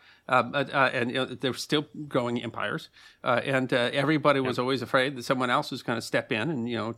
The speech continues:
Speaker 1: take control of the situation. And, and that's what, you know, you had Spain, you had Mexico. I mean, there was also a German interest in Mexico. There was an American interest in Mexico, uh, and, uh, you know, this is just part of that broad tapestry of, uh, and, you know, Mexico,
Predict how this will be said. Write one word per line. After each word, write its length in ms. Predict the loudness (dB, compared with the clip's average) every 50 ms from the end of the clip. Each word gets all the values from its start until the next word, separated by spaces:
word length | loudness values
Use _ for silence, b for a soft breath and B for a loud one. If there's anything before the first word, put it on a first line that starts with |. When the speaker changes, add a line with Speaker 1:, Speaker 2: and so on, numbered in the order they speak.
| -6 -6
Speaker 1:
take 160 | -6 -4 -4
control 260 | -6 -6 -4 -4 -4
of 60 | -4
the 40 | -4
situation. 580 | -6 -8 -8 -8 -8 -8 -8 -8 -8 -8 -6 -4
And, 160 | -4 -6 -6
and 160 | -6 -6 -6
that's 160 | -6 -6 -8 -10
what, 100 | -8 -8
you 100 | -6 -6
know, 80 | -6
you 120 | -4 -6 -6
had 100 | -8 -8
Spain, 300 | -8 -6 -6 -4 -4 -4
you 100 | -6 -8
had 160 | -8 -8 -6
Mexico. 380 | -6 -6 -8 -8 -6 -2 0 0
I 60 | 0
mean, 120 | 0 0
there 80 | 0 -2
was 120 | -2 -2 -4
also 300 | -6 -6 -6 -8 -6 -6
a 100 | -8 -8
German 320 | -6 -6 -6 -4 -4 -4
interest 400 | -4 -6 -6 -6 -8 -8 -6 -6
in 100 | -6 -4
Mexico. 420 | -4 -6 -8 -8 -10 -8 -6 -6 -6
There 100 | -6 -8
was 100 | -8 -10
an 60 | -10
American 340 | -10 -10 -10 -10 -8 -8 -8
interest 280 | -8 -8 -10 -10 -8 -6
in 60 | -6
Mexico, 440 | -6 -6 -8 -10 -6 -6 -6 -6 -6 B B B B B B B B B -2
uh, 140 | 0 0 2 2
and, 260 | 2 0 0 -2 -2 -2
uh, 60 | -2
you 200 | -2 -2 0 0
know, 100 | 0 0
this 200 | 0 0 0 0
is 120 | -2 -2 -2
just 320 | -4 -4 -6 -10 -16 _
part 200 | 4 6 6 6
of 80 | 6 4
that 220 | 2 0 0 2
broad 320 | 4 4 4 4 2 0 -4
tapestry 800 | -2 0 0 0 -2 -4 -8 -8 -6 -6 -4 -4 -4 -4 -6 B B B B B B B B _
of, 440 | 0 2 2 2 2 0 -4 -12 -10 -6
uh, 120 | -6 -4 0
and, 220 | 2 2 2 4
you 80 | 4 4
know, 100 | 4 4
Mexico, 840 | 4 2 2 2 -2 -2 0 4 4 4 4 4 2 -2 -4